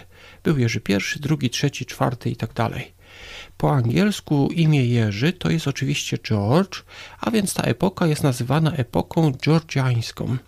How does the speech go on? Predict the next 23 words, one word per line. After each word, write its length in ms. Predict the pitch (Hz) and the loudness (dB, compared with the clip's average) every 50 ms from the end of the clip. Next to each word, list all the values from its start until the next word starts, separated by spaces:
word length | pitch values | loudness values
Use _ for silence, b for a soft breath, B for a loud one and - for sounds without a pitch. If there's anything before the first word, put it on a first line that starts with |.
| _ _ _ _ _ B B B B B B B B B B B | _ _ _ _ _ B B B B B B B B B B B
Ciekawy 400 | - - - - 190 202 196 170 | -4 -2 2 4 4 4 4 2
okres 280 | - 170 - 147 135 - | 0 2 0 0 -2 0
historii 600 | - 139 127 - - - 120 120 156 180 180 165 | 0 -2 -2 -2 0 0 2 2 2 2 0 0
to 120 | - 135 | 0 -2
panowanie 600 | - 131 131 127 120 113 131 151 165 156 143 139 | 2 2 2 2 4 2 2 2 4 4 2 2
Jerzego 320 | 131 120 117 123 131 135 131 | 2 0 0 0 0 0 -2
trzeciego, 800 | - - - 127 117 - - 110 95 - - - 104 104 - | -2 -2 -6 -6 -4 -2 -2 -2 -4 -4 -4 -4 -2 -2 -2
po 140 | - - - | -2 -2 -4
angielsku 600 | 117 113 113 113 123 131 123 - - - - 123 | -2 -2 0 0 0 0 0 -2 -6 -6 -4 -4
George 400 | 110 117 123 131 135 131 131 127 | -2 0 2 2 2 2 0 -4
the 100 | 123 123 | -6 -6
Third. 600 | 110 - - - - - - - - - - - B B B B B B B B B B B | -6 -4 -4 -4 -4 -4 -6 -10 -14 -18 -20 -20 B B B B B B B B B B B
Wtedy 500 | B - - - 202 220 208 208 185 - | B -12 -2 0 0 2 4 4 2 2
U 200 | - 147 147 139 | 4 2 4 4
S 160 | 127 120 - - | 2 2 0 0
A 160 | 151 170 160 | 0 0 2
ogłosiło 580 | - 151 131 - 131 120 - - 156 147 135 127 | 0 0 0 0 -2 -2 0 0 -2 0 0 2
niepodległość. 920 | 123 120 113 - 117 - 117 110 107 - - - - - - - - - B B B B B B B | 0 0 0 -2 -2 0 0 0 0 -2 -4 -6 -6 -8 -10 -12 -14 -18 B B B B B B B
Później 380 | - - 226 240 - - 208 185 | -4 0 0 2 2 4 4 4
wybuchły 460 | 165 143 135 135 143 156 - - 151 | 4 2 0 2 0 0 2 0 0
też 220 | 151 - 139 131 131 | 2 2 -2 0 2
wojny 320 | 135 147 143 127 120 113 | 4 4 4 4 2 0
napoleońskie. 840 | 107 107 104 - - 120 120 - 120 113 113 - - - - - - | 0 -2 -4 -2 -2 -2 -2 0 -2 -2 -4 -6 -10 -14 -14 -14 -16